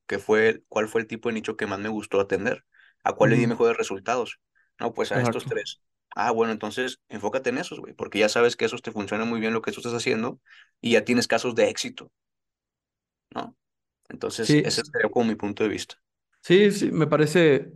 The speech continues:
Speaker 2: sí, güey, cien por ciento, porque, o sea, desde que empecé yo a nicharme, es que, ajá, volvemos, o sea, desde que empezó yo como a especializarme, pues sí empecé a tener, sobre todo, una, mm, mecánica de trabajo mucho más ágil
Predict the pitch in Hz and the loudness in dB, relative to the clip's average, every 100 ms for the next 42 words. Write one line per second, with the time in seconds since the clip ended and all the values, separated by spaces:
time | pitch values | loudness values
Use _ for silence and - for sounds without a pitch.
0 | - - 180 180 175 - 175 175 151 165 | -12 0 4 6 4 -2 0 0 0 -2
1 | 160 139 131 139 131 127 - _ _ _ | -2 -2 -4 -2 -2 -4 -10 _ _ _
2 | _ _ _ _ - 143 160 151 139 147 | _ _ _ _ -6 2 4 6 6 2
3 | 147 147 147 143 139 135 135 135 147 139 | 2 0 2 4 4 2 -2 -4 -6 -2
4 | 160 160 180 170 151 147 131 151 139 135 | 0 2 2 2 2 -2 -4 -2 -2 -4
5 | 190 196 _ 120 - 139 113 110 117 107 | -10 -16 _ -14 -6 -4 -4 -6 -8 -6
6 | 110 123 160 139 131 127 131 127 127 160 | -4 -4 -4 -4 -2 -2 -2 -2 2 2
7 | 160 156 160 147 143 131 131 147 165 262 | 4 0 2 0 0 -2 2 2 2 -2
8 | - _ _ _ _ _ _ _ - 170 | -8 _ _ _ _ _ _ _ 0 2
9 | 170 165 170 160 160 165 156 147 131 131 | 4 4 4 4 4 4 4 4 0 -12
10 | - - 151 147 165 175 180 - 160 156 | -10 -2 0 2 4 4 2 -8 -6 -2
11 | 156 156 143 131 123 _ _ _ _ _ | 0 0 0 -2 -6 _ _ _ _ _
12 | 139 135 135 131 131 131 131 131 156 156 | -4 -2 2 2 2 0 0 0 0 0
13 | 165 160 139 135 123 131 135 151 139 143 | 0 0 0 -2 -2 -2 -4 -6 -6 -4
14 | 139 147 165 160 208 302 | -4 -2 -2 -2 -6 -8